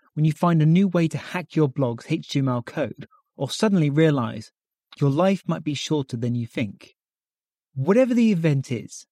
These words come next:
that feels like the world is calling out to you, listen to that feeling. The idea to go on a quest can arise from the most various reasons, whether that's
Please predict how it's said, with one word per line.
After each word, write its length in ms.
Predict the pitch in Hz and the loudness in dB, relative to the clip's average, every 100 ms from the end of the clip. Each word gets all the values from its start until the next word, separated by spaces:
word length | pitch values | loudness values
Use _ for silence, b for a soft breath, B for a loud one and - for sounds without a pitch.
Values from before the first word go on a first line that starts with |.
| - | -10
that 160 | 160 | -10
feels 240 | - 220 208 | 0 2 2
like 100 | 202 | 0
the 80 | |
world 300 | 170 180 175 | 2 2 4
is 100 | 165 | 2
calling 400 | 151 - 220 160 | -2 -4 0 0
out 140 | 110 - | -2 -8
to 120 | - | -14
you, 160 | - - - _ _ _ 127 | -14 -14 -20 _ _ _ -6
listen 420 | 139 170 - 208 | -4 -2 0 0
to 140 | 175 | 0
that 180 | 147 - | -4 -6
feeling. 560 | _ 175 143 104 95 107 _ _ _ _ _ _ _ _ _ | _ 0 0 -2 -14 -20 _ _ _ _ _ _ _ _ _
The 140 | 143 160 | 0 2
idea 360 | 147 196 214 | 2 2 2
to 100 | - | 2
go 160 | 170 170 | 0 2
on 80 | 156 | 2
a 40 | |
quest 540 | 135 - 113 - - - - | 0 -2 -2 -4 -20 -20 -6
can 160 | 147 | -2
arise 380 | 147 151 160 156 | 0 2 0 0
from 180 | - 151 | -2 0
the 60 | |
most 320 | 147 147 - - | 2 0 -2 -2
various 420 | 165 175 165 - | 0 0 -2 -2
reasons, 600 | 147 117 - - - _ _ _ _ _ | 0 0 -4 -16 -20 _ _ _ _ _
whether 220 | 170 175 | -2 0
that's 260 | 185 180 | 0 -2